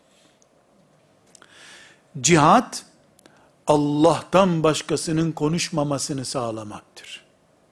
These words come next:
İ'lâ'i kelimetullah,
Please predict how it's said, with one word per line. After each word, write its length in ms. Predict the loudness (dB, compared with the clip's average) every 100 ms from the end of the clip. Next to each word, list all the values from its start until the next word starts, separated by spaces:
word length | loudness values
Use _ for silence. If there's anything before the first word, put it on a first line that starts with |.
| _ _ _ _ _ _ _ _ _ _ _ _ _ _ _ _ _ _ _ _ 2
İ'lâ'i 640 | 2 2 2 2 2 -4
kelimetullah, 1120 | 2 2 4 0 0 -4 0 4 4 2 -4